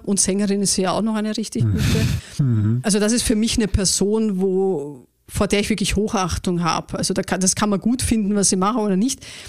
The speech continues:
Speaker 1: Ich
Speaker 2: Mhm.
Speaker 1: finde einfach, dass sie großartig ist. Und das
Speaker 2: Mhm.
Speaker 1: ist für mich eine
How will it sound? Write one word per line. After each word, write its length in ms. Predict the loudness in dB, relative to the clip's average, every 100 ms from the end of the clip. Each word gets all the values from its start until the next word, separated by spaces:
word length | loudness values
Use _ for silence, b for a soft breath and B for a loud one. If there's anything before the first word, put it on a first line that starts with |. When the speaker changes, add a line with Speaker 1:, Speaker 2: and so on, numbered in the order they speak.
| B -6
Speaker 1:
Ich 180 | -2 2
Speaker 2:
Mhm. 40 |
Speaker 1:
finde 240 | 2 2 2
einfach, 180 | 0
dass 160 | 2 2
sie 80 | 2
großartig 800 | 0 2 2 2 0 -2 -4 -2
ist. 340 | 0 0 0
Und 340 | -2 -2 0 0
das 100 | 2
Speaker 2:
Mhm. 40 |
Speaker 1:
ist 140 | 0 0
für 120 | 0
mich 240 | 0 0 0
eine 340 | 0 0 -2